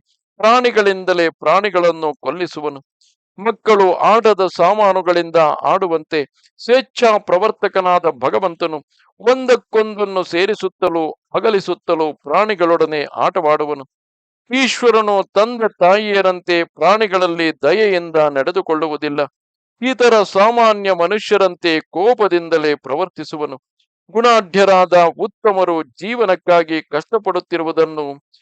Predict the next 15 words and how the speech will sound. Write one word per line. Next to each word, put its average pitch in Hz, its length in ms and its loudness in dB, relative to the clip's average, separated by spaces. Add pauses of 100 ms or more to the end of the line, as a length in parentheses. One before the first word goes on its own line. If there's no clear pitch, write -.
(340)
ದುಷ್ಟರು 220 560 2
ಸಕಲ 208 460 2
ಭೋಗಗಳನ್ನು 180 920 0
ಅನುಭವಿಸುತ್ತಿರುವುದನ್ನು 170 1400 -4
ನೋಡು. 147 360 -6 (600)
ಇದಕ್ಕಾಗಿಯೇ 175 840 2
ನಾನು 151 340 0
ಚಿಂತಿಸುತ್ತಿರುವೆನು. 151 1000 -6 (520)
ನಿನಗೆ 226 420 2
ಸಂಭವಿಸುತ್ತಿರುವ 196 1040 -2
ಈ 180 380 -10
ಆಪತ್ತನ್ನು, 165 960 -2 (520)
ದುರ್ಯೋಧನನ 202 840 2
ಸಂಪತ್ತನ್ನು 175 920 0
ನೋಡುವಾಗ 156 540 0